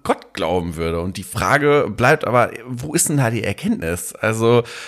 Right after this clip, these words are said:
wie man glücklich wird und in welchem, und welchen Sinn es hat, diese strengen Regeln des Katholizismus zu befolgen, um glücklich zu werden. Man kann doch auch auf eine andere Art und Weise glücklich werden, oder? Hm. So, und das hat man einfach in Frage gestellt.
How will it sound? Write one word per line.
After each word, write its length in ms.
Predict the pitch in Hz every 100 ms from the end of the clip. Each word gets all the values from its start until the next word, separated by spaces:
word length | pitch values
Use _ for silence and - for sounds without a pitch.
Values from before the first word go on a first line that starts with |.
| -
wie 320 | - 107 131
man 220 | 156 139
glücklich 340 | 147 175 151 -
wird 240 | 123 147
und 160 | 127 120
in 120 | 117
welchem, 380 | 123 123 120 117
und 100 | 110
welchen 240 | 113 117 101
Sinn 180 | 147 196
es 180 | -
hat, 240 | 120 123 123
diese 440 | 110 117 107 101
strengen 340 | 104 - 123 117
Regeln 260 | 139 143
des 140 | 117 117
Katholizismus 760 | 131 - 123 120 135 - 117
zu 160 | - 120
befolgen, 400 | 110 - 127 123
um 100 | 113
glücklich 320 | 151 - 90
zu 200 | - 87
werden. 240 | 85 90
Man 100 | 92
kann 140 | 98 135
doch 100 | 110
auch 120 | 107
auf 120 | 120
eine 100 | 123
andere 340 | 139 147 - -
Art 120 | -
und 120 | 80
Weise 200 | 78 82
glücklich 360 | 82 80 82 -
werden, 180 | 80 -
oder? 560 | 90 90 127 208 254 -
Hm. 300 | 101 82 76 - - -
So, 240 | - 95 87
und 180 | 95 104
das 160 | 120
hat 120 | -
man 160 | 104 95
einfach 320 | 107 - -
in 80 | 87
Frage 400 | 78 - 85 80
gestellt. 480 | 73 - - -